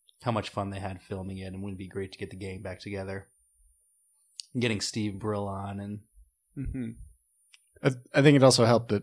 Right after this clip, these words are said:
Speaker 3: it coincided with the twentieth and twenty-fifth anniversaries.
Speaker 2: Yeah. That was
Speaker 3: Um,
Speaker 2: completely accidental, but it worked out.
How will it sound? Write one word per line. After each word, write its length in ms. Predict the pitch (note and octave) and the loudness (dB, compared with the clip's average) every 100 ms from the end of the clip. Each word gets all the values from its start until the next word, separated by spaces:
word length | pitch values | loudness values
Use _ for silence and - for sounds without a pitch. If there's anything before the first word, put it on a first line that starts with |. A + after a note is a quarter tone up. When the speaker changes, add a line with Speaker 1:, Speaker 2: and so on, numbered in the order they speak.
| - | -2
Speaker 3:
it 160 | G#2+ - | -4 0
coincided 480 | A#2 G2 G#2 F#2 F2 | 0 2 2 0 -2
with 80 | F2 | -8
the 80 | |
twentieth 420 | - G#2 F#2 F2 F#2 | -6 -2 0 -2 -4
and 100 | F2+ | -6
twenty-fifth 460 | G2 F2 - E2+ - _ - | -4 -4 -2 -4 -6 _ -6
anniversaries. 420 | F#2+ F2+ F2 C#3+ | -4 -2 4 10
Speaker 2:
Yeah. 220 | C#3 G2 - - - - _ _ _ | 10 8 2 -2 -8 -20 _ _ _
That 100 | D#3 | 8
was 120 | D3+ | 8
Speaker 3:
Um, 40 | G2 | 6
Speaker 2:
completely 380 | F3 F3+ F#3 E3 | 6 8 10 10
accidental, 540 | D3+ - C#3 C#3 B2+ | 8 6 4 6 8
but 300 | B2 B2 B2 | 8 8 8
it 40 | |
worked 260 | B2 B2 - | 6 4 6
out. 260 | B2 A2 | 8 6